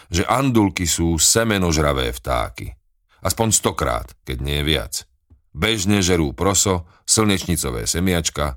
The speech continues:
ľanové, vtačí zob, dajú si zelené, šalát,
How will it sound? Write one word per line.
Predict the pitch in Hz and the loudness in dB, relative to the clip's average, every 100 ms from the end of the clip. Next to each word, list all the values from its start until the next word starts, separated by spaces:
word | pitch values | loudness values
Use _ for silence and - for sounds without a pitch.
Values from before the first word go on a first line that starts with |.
| - | -2
ľanové, | 87 98 92 85 80 73 - - | 0 2 2 2 2 -2 -8 -6
vtačí | - 80 71 65 | -4 -2 -2 -2
zob, | 69 98 - - _ _ | -2 -2 -4 -16 _ _
dajú | - 101 98 92 | -4 0 0 0
si | - | 0
zelené, | 71 98 107 101 95 85 | 2 2 2 2 2 2
šalát, | - 98 92 85 82 | 2 2 2 2 -2